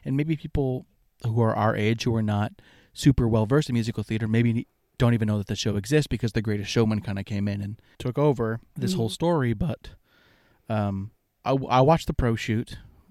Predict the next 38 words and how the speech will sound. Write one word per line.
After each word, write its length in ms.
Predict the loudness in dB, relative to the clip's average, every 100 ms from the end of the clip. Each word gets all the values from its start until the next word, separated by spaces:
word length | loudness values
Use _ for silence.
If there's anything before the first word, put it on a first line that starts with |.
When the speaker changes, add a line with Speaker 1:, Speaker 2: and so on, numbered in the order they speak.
| _ _ _ -10
Speaker 1:
with, 380 | -6 -6 -6
uh, 320 | -6 -4 -6 -10 _ _ _
Michael 220 | -6 -6
Crawford, 520 | -4 -2 -2 -2 -8 -10 _ _ -6
and 480 | -2 0 0 -4 -8 _ _ _ _ _
I, 260 | -6 -4 -4 -4
I 360 | -4 -2 2
enjoyed 440 | 4 2 2 2 2
it. 160 | 0 -2
I 120 | -4
enjoyed 320 | -2 0 -2
my 120 | -2
time 240 | -6 -4 -4
watching 380 | -4 -4 -4
it. 240 | -4 -6 -10 -20 -20 -6 2
I 80 |
really 320 | 2 4 2 2
like 240 | 0 -2
the 100 | -4
music. 420 | -2 -2 -4 -10
I 100 | -8
like 240 | -4 -4 -6
the 100 | -10
jazz 640 | -8 -8 -8 -8 -10 -14
style 320 | -14 -8 -6 -2
music. 360 | -2 -2 -2
It's 220 | -4 -6 -6
very 640 | 0 2 4 4 4 2
th-, 100 | -4 -14
circus 640 | -8 -2 -2 -2 -6 -6
themed, 380 | -2 0 0 0
which 180 | -4 -6
is 60 | -8
what 140 | -8
you 60 | -8
should 180 | -8
expect. 640 | -8 -8 -4 -2 -4 -8
Speaker 2:
Mm. 40 | -16